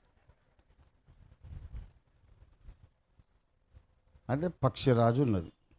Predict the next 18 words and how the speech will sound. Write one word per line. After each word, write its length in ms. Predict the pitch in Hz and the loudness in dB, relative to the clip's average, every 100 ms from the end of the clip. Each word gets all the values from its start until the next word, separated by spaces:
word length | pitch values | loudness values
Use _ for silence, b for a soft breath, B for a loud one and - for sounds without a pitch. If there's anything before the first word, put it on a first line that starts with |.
| _ _ _ _ _ _ _ _ _ _ | _ _ _ _ _ _ _ _ _ _
అది 200 | 98 98 98 | -4 -2 0
రెక్కలు 400 | 107 - 139 131 107 | -2 0 0 2 2
చాచి 360 | 113 117 - 147 113 | 2 2 0 0 2
రివ్వు 340 | 165 254 240 226 214 208 202 202 202 196 190 180 180 180 165 165 - | 2 2 0 -2 -2 -2 -2 -2 -4 -4 -6 -10 -8 -6 -2 -2 0
ఎంత 420 | 113 143 170 - | 2 2 2 0
ఎత్తుకి 540 | 143 117 107 - 214 196 | -2 -2 -2 -2 0 0
ఎగురుతుందంటే, 960 | 135 139 135 135 110 95 107 90 80 - _ _ _ _ _ _ _ _ - | 0 -2 -2 0 0 0 0 -2 -4 -10 _ _ _ _ _ _ _ _ -6
ఇంకా 180 | 101 101 | -2 0
ఏ 300 | 98 110 139 | 4 4 4
పక్షి 520 | - 131 - - 170 | 2 -2 -2 -2 -2
కూడా 360 | 135 127 120 113 | 0 0 0 -2
అంత 220 | 110 104 | -2 -4
ఎత్తు 420 | 101 - 185 226 - _ _ _ _ _ _ _ | -6 0 0 0 -6 _ _ _ _ _ _ _
ఎగరదు. 280 | 104 98 90 - - _ _ _ _ - - - - - - - - | -8 -8 -10 -16 -20 _ _ _ _ -20 -18 -18 -20 -20 -20 -20 -2
అంత 240 | 123 147 147 | 0 2 0
హైట్‌కి 560 | 107 104 226 196 - | 0 4 4 4 0
వెళ్ళిపోయినా 640 | 196 165 165 151 143 127 113 | 2 2 2 4 4 4 2
సరే 580 | - 92 92 110 190 | 2 0 2 2 0